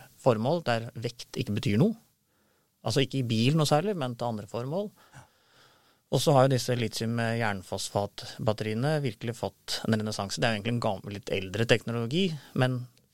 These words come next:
når, eh, og som ikke, som krever litt plass, og veier mer. Men når alt det andre var blitt så kompakt, så plutselig fikk det sin renessanse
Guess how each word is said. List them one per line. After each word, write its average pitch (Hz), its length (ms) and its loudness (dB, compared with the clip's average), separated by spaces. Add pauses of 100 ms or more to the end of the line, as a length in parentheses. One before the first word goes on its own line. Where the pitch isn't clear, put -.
(100)
når, 123 380 -2
eh, - 200 -4
og - 80 0
som 147 120 2
ikke, 147 460 0
som 147 140 -6
krever 131 240 2
litt 127 140 -8
plass, - 360 4 (520)
og 127 100 -4 (180)
veier 101 380 0
mer. 185 260 -2 (720)
Men 131 180 2
når 170 120 0
alt 123 160 0
det - 100 6
andre 127 240 0
var 147 80 0
blitt 151 160 -4
så 160 140 -4
kompakt, - 560 -4 (420)
så - 240 2
plutselig 185 400 -2
fikk 156 180 0
det 123 180 2
sin 143 140 -4
renessanse 131 800 -2